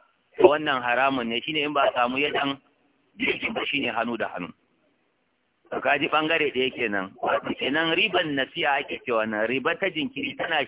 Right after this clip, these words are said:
shiga cikin cinikin abinci da abinci, ko da a ce jinsin su ya saba, ba sai nau'in su iri ɗaya ba, ko nau'in ya saba, in dai ba a yi hannu da hannu ba, to riba ta shiga ciki.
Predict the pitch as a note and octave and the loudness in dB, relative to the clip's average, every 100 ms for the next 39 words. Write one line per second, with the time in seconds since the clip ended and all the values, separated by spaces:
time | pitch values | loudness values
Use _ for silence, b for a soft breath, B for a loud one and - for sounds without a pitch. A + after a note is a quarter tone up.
0 | - A2 C3+ C3 - - D3 C#3+ - _ | -6 -4 -2 -2 -6 -8 -4 -4 -8 _
1 | - B2+ C3 D3 C#3+ A#2 B2 B2+ C#3+ A2+ | -14 -12 -8 -6 -4 -4 -4 -6 -2 -2
2 | A2 B2+ D3+ - - - b b _ - | -2 -4 -4 -6 -6 -10 b b _ -4
3 | F3 F#3 F#3 E3 C#3 B2+ - D#3 - C#3+ | 2 2 4 2 2 0 -2 -6 -4 -6
4 | C#3+ D3 - A#2+ A#2+ C#3 C3+ A#2+ A2+ A#2 | -4 -6 -6 -2 -2 0 2 2 2 0
5 | - E3 F3+ E3+ D#3 - C3 A#2 A2 A2 | 0 0 0 0 -4 -4 -6 -4 -2 -2
6 | A#2 - E3+ F3+ D#3+ D3 C3+ B2+ D3 C3+ | -2 0 0 2 0 0 0 2 2 4
7 | A2 - - D#3+ F3+ D#3 C#3+ C#3 C#3+ D3+ | 0 -2 -10 -4 -2 0 0 0 -2 0
8 | C3+ B2+ B2+ B2 B2+ A#2 _ _ _ - | 0 -2 -4 0 0 0 _ _ _ -12
9 | A#2 B2 - - D3 - - - - G#3 | -6 0 0 2 0 -2 -8 -8 -10 -14